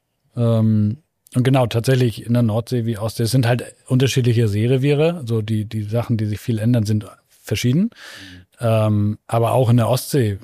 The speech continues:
haben wir pro Jahr weit über viertausend Änderungen, also richtige, relevante kartografische Änderungen. Ähm, von daher ja,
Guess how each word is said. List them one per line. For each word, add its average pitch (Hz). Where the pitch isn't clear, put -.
haben 107
wir 101
pro -
Jahr 98
weit 104
über 101
viertausend 98
Änderungen, 104
also 95
richtige, 101
relevante 107
kartografische 101
Änderungen. 95
Ähm, 101
von 101
daher 110
ja, 92